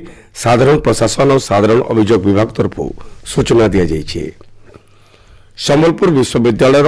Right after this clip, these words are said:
ଅଠାବନ ନମ୍ବର ସ୍ଥାପନା ଦିବସ ବିଜୁ ପଟ୍ଟନାୟକ ଅଡିଟୋରିୟମ ଠାରେ ସକାଳ ବେଲା ହେବା। କାର୍ଯ୍ୟକ୍ରମଟି କେନ୍ଦ୍ର ଶିକ୍ଷାମନ୍ତ୍ରୀ ଆଉ ସମ୍ବଲପୁର ସାଂସଦ ଧର୍ମେନ୍ଦ୍ର ପ୍ରଧାନ ମୁଖ୍ୟ କୁନୁଆ ହିସାବରେ ଯୋଗ ଦେବେ। ଇ ଅବସରରେ ଡକ୍ଟର ପ୍ରତିଭା ଶତପଥୀଙ୍କୁ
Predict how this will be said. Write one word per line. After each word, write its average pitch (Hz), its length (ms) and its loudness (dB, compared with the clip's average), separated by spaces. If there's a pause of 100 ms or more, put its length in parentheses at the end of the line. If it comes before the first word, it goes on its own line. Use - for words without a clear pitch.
ଅଠାବନ 113 400 0
ନମ୍ବର 117 280 4
ସ୍ଥାପନା 104 360 0
ଦିବସ 107 440 2
ବିଜୁ 113 220 0
ପଟ୍ଟନାୟକ 110 540 -2
ଅଡିଟୋରିୟମ 110 500 2
ଠାରେ 104 300 0
ସକାଳ 107 340 -2
ବେଲା 95 220 0
ହେବା। 76 280 -6 (640)
କାର୍ଯ୍ୟକ୍ରମଟି 151 560 2
କେନ୍ଦ୍ର 120 300 0
ଶିକ୍ଷାମନ୍ତ୍ରୀ 110 680 0
ଆଉ 123 80 2
ସମ୍ବଲପୁର 107 500 -2
ସାଂସଦ 98 480 -2 (420)
ଧର୍ମେନ୍ଦ୍ର 143 480 2
ପ୍ରଧାନ 120 320 2
ମୁଖ୍ୟ 113 320 0 (120)
କୁନୁଆ 120 300 2
ହିସାବରେ 104 380 0
ଯୋଗ 98 240 0
ଦେବେ। - 240 -12 (680)
ଇ 139 120 2
ଅବସରରେ 160 320 2
ଡକ୍ଟର 123 360 0 (160)
ପ୍ରତିଭା 127 380 2
ଶତପଥୀଙ୍କୁ 113 680 -2